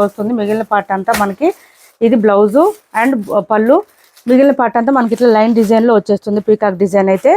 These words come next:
శారీ all over ఈ విధంగా ఉంటుంది. బ్లౌజ్ చాలా పెద్దగా వస్తాయండి ఈ శారీస్కి. మిష్-, ఆ, వాషబుల్ శారీస్ ఇలా వచ్చేస్తుంది. మిడిల్ పార్ట్ అంతా మనకి ఏంటంటే ఇట్లా లైన్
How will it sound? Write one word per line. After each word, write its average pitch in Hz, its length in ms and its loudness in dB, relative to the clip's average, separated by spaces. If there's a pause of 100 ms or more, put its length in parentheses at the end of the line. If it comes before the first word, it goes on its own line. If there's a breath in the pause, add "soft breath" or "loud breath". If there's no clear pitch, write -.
(540)
శారీ 208 240 0 (120)
all 202 180 0
over 233 140 0 (140)
ఈ - 100 0
విధంగా 190 400 -2
ఉంటుంది. 196 340 -4 (580)
బ్లౌజ్ 220 240 0 (100)
చాలా 202 200 0 (100)
పెద్దగా 208 280 -4
వస్తాయండి 196 420 -6
ఈ - 20 -10 (100)
శారీస్కి. 196 440 -4 (1000)
మిష్-, 220 280 -2
ఆ, 185 40 0 (300)
వాషబుల్ 254 440 0
శారీస్ 220 340 0 (360)
ఇలా 190 200 -4
వచ్చేస్తుంది. 175 500 -12
మిడిల్ 247 240 0
పార్ట్ 233 240 -2
అంతా 220 260 -4
మనకి 214 260 -2
ఏంటంటే 226 340 0 (480 loud breath)
ఇట్లా 262 220 2
లైన్ 277 180 2